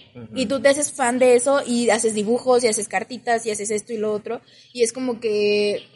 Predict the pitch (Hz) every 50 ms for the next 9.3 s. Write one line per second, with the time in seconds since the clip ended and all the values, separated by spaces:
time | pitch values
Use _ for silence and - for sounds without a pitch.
0 | - - 269 262 262 262 277 277 254 233 214 233 - 240 233 240 254 269 277 247
1 | - 247 - 294 262 254 254 - 254 254 262 285 269 254 262 277 269 - 233 226
2 | - _ - 262 311 330 403 392 392 381 370 370 370 285 - - _ - 233 220
3 | 220 226 240 277 285 277 240 277 302 294 _ - 254 247 - 240 233 247 240 233
4 | 269 254 226 202 202 202 - 208 196 - 202 202 208 233 262 277 269 247 196 196
5 | 196 196 202 202 202 208 214 208 208 202 208 202 196 196 208 202 202 196 196 196
6 | 202 196 202 - - _ _ _ 196 208 202 196 190 190 185 - _ _ _ _
7 | _ _ _ _ _ 214 208 - - - - - - - - 107 214 208 - -
8 | 220 208 202 202 208 208 202 220 214 220 214 208 208 202 202 202 202 202 208 208
9 | 214 214 226 - -